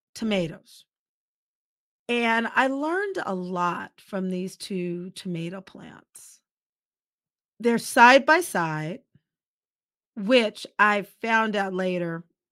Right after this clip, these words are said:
I figured out that I think, number one, I planted them too close to each other.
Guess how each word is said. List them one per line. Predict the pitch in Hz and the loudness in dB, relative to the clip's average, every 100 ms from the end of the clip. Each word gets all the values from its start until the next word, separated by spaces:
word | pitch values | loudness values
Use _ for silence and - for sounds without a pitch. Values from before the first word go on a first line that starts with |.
| _ | _
I | - 220 208 | 2 2 2
figured | - 185 175 175 175 | -4 -10 -6 -8 -6
out | 180 175 175 | -8 -8 -10
that | - 190 | -8 -6
I | 190 | -6
think, | 190 247 254 233 _ _ _ _ _ _ | -6 -4 -6 -6 _ _ _ _ _ _
number | 233 196 | -2 0
one, | 202 214 185 | 0 0 0
I | |
planted | 170 214 190 175 | -4 -4 -4 -4
them | 170 156 | -6 -8
too | - | -10
close | 160 180 170 254 - _ _ _ _ _ _ _ | -8 -8 -10 -14 -20 _ _ _ _ _ _ _
to | - 220 | -12 -8
each | 190 - | -8 -8
other. | 190 208 - | -10 -10 -20